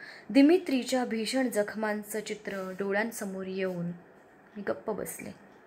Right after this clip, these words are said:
नंदन असा सगळीकडून हारपत करणारा नव्हता. म्हणाला, "सहा महिने, फक्त सहा महिने गाड्यात राहू देईन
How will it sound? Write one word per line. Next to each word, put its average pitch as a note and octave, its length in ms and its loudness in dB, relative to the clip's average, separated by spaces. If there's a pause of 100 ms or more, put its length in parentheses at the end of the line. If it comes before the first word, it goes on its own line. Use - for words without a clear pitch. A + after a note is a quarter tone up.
(1700)
नंदन F3 400 4 (160)
असा C#4+ 380 4
सगळीकडून C#4 680 0 (120)
हारपत C4 240 2 (160)
करणारा C#4 400 4
नव्हता. B3+ 360 0 (720)
म्हणाला, G#3+ 380 2 (640)
"सहा B3 320 6
महिने, G3 340 2 (1000)
फक्त F4 320 8
सहा D4+ 440 6
महिने C4 360 6
गाड्यात A#3 380 8
राहू G3+ 260 2
देईन G#3+ 340 0